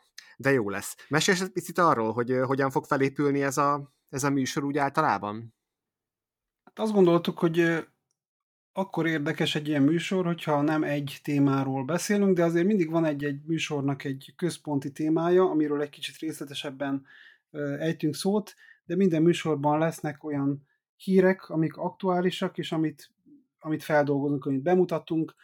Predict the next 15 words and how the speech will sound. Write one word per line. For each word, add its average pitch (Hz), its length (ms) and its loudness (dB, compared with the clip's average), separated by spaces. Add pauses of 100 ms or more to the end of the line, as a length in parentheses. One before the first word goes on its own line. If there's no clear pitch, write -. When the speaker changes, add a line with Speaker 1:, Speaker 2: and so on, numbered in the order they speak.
(200)
Speaker 2:
lesznek 160 460 -2
különböző 143 420 0
kulturális 143 580 -4
ajánlók, 147 720 -4
akár 135 380 -8
könyv, 147 300 -2
akár 143 320 -8
filmajánló, 160 720 -2
ilyen 147 240 -4
már 135 180 0
a 131 60 -4
mai 147 180 -2
műsorban 156 540 -6
is 151 140 -8
lesz. 165 340 -8